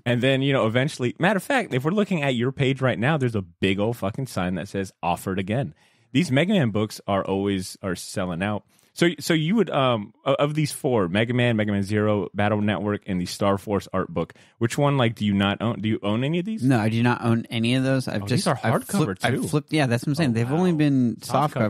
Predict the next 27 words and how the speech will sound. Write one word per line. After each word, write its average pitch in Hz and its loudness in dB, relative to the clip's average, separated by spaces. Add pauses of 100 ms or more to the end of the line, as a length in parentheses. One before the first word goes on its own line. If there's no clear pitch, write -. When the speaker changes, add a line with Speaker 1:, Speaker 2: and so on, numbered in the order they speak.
(160)
Speaker 1:
cover. - -10 (600)
Speaker 2:
Your 240 4
brother 208 2
has 113 2
two 117 0
of 104 -4
these. 92 -6 (280)
Speaker 1:
He 160 2
does. 139 0
I'm 113 -2
not 135 0
gonna 131 -4
lie. 135 -2 (100)
Speaker 2:
And - 2
Speaker 1:
I - 2
Speaker 2:
the, 139 4
Speaker 1:
probably, 139 2
Speaker 2:
and 151 -4
Speaker 1:
next 151 -2
time 180 0
I 151 2
go 156 0
to 160 -2
the 127 -4
house, 151 0
I 123 -2
might 127 -4